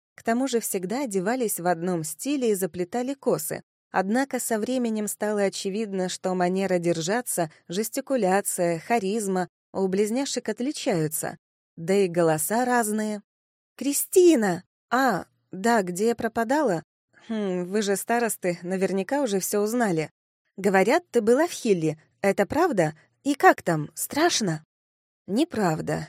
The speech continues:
Не было меня в этой специальной школе для трудных. И как там, я не знаю. Но нужно придерживаться легенды, предложенной руководством Академии. А врать я не люблю, тем более о чём не знаю и тем более хорошим девчонкам.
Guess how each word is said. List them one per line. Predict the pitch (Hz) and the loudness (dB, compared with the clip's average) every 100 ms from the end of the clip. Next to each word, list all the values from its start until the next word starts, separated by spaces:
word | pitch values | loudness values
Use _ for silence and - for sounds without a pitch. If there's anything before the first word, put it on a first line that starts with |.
| - | -4
Не | 240 220 | -2 2
было | 180 175 | 2 2
меня | 170 165 240 240 | 2 0 -2 0
в | |
этой | 254 240 | 0 -2
специальной | - 190 - 165 190 170 | -4 -6 -2 -2 0 -2
школе | 151 - 254 240 202 | -4 -2 0 0 -2
для | 175 190 202 190 | -2 0 0 -2
трудных. | - 262 226 156 151 156 - - _ - | -4 0 0 0 -4 -6 -10 -20 _ -8
И | 220 220 | -4 -2
как | - 277 277 | -2 -2 -4
там, | - 262 254 196 - | -2 0 0 -2 -4
я | 180 233 | -4 -2
не | 240 | -2
знаю. | 233 277 208 147 - _ _ _ - | -2 0 0 -4 -10 _ _ _ -6
Но | 202 302 | -2 0
нужно | 254 254 247 | 2 0 -2
придерживаться | 233 196 180 202 196 196 - 196 | -2 -2 -2 -2 -2 -4 -2 -2
легенды, | 226 202 160 151 143 | -2 -2 -4 -2 -4
предложенной | - 160 170 175 175 165 | -4 0 2 2 2 0
руководством | 156 156 160 220 - 196 190 | 0 0 0 -2 -4 -4 -4
Академии. | 220 220 190 151 143 170 - _ | -4 -2 -2 -2 -6 -10 -16 _
А | 196 190 | -2 0
врать | 170 233 269 220 | 0 0 0 -2
я | 208 233 | -4 -2
не | 233 | -2
люблю, | 233 254 196 185 185 185 | 0 0 0 0 0 0
тем | 180 180 | -2 -4
более | 175 233 254 240 | 0 0 2 0
о | |
чём | - 190 220 | -2 -6 -4
не | 214 | -4
знаю | 175 165 165 214 233 | -4 -2 0 0 -2
и | 226 | -2
тем | 180 165 | -2 -2
более | 156 180 240 269 - _ _ | 2 2 2 0 -4 _ _
хорошим | - 247 185 - 208 | 0 2 2 0 -4
девчонкам. | 202 254 - 185 151 151 151 | -4 -4 -2 -2 -2 -4 -6